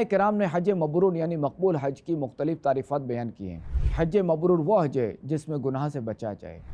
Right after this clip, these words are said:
حج مبرور وہ ہے جس میں ریاکاری اور شہرت و نام و نمود سے پرہیز ہو۔ حج مبرور وہ ہے جس کے بعد حاجی مرتے دم تک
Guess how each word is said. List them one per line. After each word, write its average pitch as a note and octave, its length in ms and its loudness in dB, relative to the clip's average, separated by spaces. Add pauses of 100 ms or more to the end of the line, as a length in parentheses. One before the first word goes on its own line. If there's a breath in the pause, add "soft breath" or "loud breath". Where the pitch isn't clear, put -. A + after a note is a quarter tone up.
(300)
حج F3 220 4
مبرور F#3+ 480 4
وہ G3 200 4
ہے C3 160 2
جس D3+ 240 -6
میں E3 140 2
ریاکاری C#3+ 580 2
اور D3 300 2
شہرت D3 520 -4
و F3 100 0
نام C3 340 -2
و D#3 80 -2
نمود C3 400 -2
سے D3+ 180 -2
پرہیز A#2+ 440 -4
ہو۔ F#2+ 140 -8 (520 soft breath)
حج G3 240 0
مبرور G3 480 4
وہ G3 200 4
ہے A#2+ 180 0 (140)
جس D#3+ 200 -4
کے D#3 140 0
بعد D3 260 2 (140)
حاجی C#3 380 2
مرتے C3+ 460 -2
دم E3 220 -2
تک C3+ 300 0